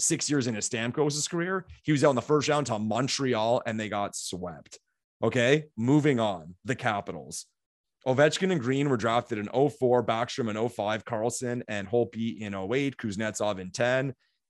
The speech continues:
and Wilson in twelve. Okay, so we'll start with the Ovechkin years. Oh six, missed the playoffs. Oh seven, missed the playoffs. Oh eight, lost in first round.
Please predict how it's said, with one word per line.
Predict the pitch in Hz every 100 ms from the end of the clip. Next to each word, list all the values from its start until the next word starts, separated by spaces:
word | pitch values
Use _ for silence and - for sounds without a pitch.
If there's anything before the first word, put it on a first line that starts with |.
| 123
and | 123 104
Wilson | 123 135 - 143
in | - 120 113
twelve. | - - 95 76 55 - _ _
Okay, | 98 107 98 127 147 _ _ _ _ -
so | 139
we'll | 127
start | - 170
with | 160
the | 156
Ovechkin | 131 117 107 113 101
years. | 92 82 87 - 120
Oh | 120
six, | - 156 127 -
missed | 107 107
the | 113
playoffs. | 107 117 110 92 92 -
Oh | 123
seven, | - 139 117 101 98
missed | 110
the | 117
playoffs. | 107 117 104 95 - 123
Oh | 120
eight, | 131 101
lost | 98 92 98
in | 104
first | 95 107 -
round. | 123 110 92